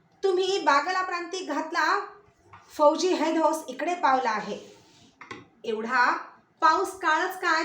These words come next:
तो उलगडण्याची आम्ही वाट बघतो आहोत. खुल्या मैदानी तुमच्या हत्याराचे पाणी जोखण्यास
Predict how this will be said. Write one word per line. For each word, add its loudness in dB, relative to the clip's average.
तो -4
उलगडण्याची -2
आम्ही -4
वाट -4
बघतो -6
आहोत. -4
खुल्या -10
मैदानी -8
तुमच्या -2
हत्याराचे -2
पाणी -4
जोखण्यास -2